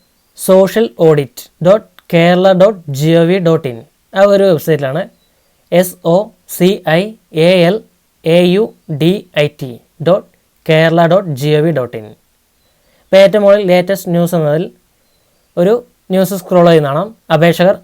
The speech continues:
ആറ് മൂന്ന് രണ്ടായിരത്തി പത്തൊമ്പത് വരെ സ്വീകരിക്കുന്നതാണ്. ലാസ്റ്റ് ഡേറ്റ് ആറ് മൂന്ന് രണ്ടായിരത്തി പത്തൊമ്പതാണ്. വില്ലേജ് റിസോഴ്സ് പേഴ്സൺ, ബ്ലോക്ക് റിസോഴ്സ് പേഴ്സൺ അപ്ലൈ ചെയ്യാൻ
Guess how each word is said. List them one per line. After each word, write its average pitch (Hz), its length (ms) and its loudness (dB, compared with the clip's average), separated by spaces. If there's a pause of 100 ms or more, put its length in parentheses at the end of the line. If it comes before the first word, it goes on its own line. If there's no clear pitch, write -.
(160)
ആറ് 175 240 2
മൂന്ന് 185 180 0
രണ്ടായിരത്തി 160 340 -2
പത്തൊമ്പത് 160 320 -2
വരെ 196 140 -2 (140)
സ്വീകരിക്കുന്നതാണ്. 160 600 -2 (1000)
ലാസ്റ്റ് 160 240 -2
ഡേറ്റ് 180 240 0
ആറ് 165 180 0
മൂന്ന് 175 220 -2
രണ്ടായിരത്തി 160 280 -2
പത്തൊമ്പതാണ്. 127 400 -10 (920)
വില്ലേജ് 175 320 2 (120)
റിസോഴ്സ് 180 380 -2
പേഴ്സൺ, 139 300 -6 (520)
ബ്ലോക്ക് 180 280 2 (220)
റിസോഴ്സ് 160 400 -4
പേഴ്സൺ 139 320 -6 (500)
അപ്ലൈ 165 420 -2
ചെയ്യാൻ 165 180 0